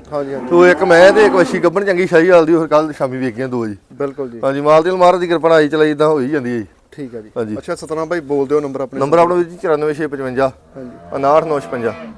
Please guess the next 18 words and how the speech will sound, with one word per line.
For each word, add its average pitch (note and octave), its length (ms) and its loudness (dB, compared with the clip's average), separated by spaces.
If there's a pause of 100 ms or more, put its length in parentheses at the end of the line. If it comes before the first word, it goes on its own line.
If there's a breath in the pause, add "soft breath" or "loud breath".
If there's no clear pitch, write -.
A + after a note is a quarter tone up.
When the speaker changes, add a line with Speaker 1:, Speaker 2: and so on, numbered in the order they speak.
(140)
Speaker 2:
ਪਿੰਡ C3 180 -8
ਕੈਰੋਂ, B2 260 -4
ਤਹਿਸੀਲ A#2 260 -12
ਪੱਟੀ, G#2 220 -12
ਜ਼ਿਲ੍ਹਾ A2+ 200 -6
ਸ੍ਰੀ A2 240 -14
ਤਰਨਤਾਰਨ G#2 380 -10
ਦਾ। E2+ 100 -18 (500)
Speaker 1:
ਠੀਕ B2 240 -14
ਆ - 20 -10
ਬਾਈ A2 140 -14
ਸਤਨਾਮ। A2 280 -20
Speaker 2:
ਹਾਂਜੀ, F#2 160 -14
ਸਤਿ - 320 -18
ਸ੍ਰੀ - 0 -
ਅਕਾਲ। F#2 200 -16
Speaker 1:
ਸੋ E3+ 100 -6
ਦੋਸਤੋ G3+ 600 2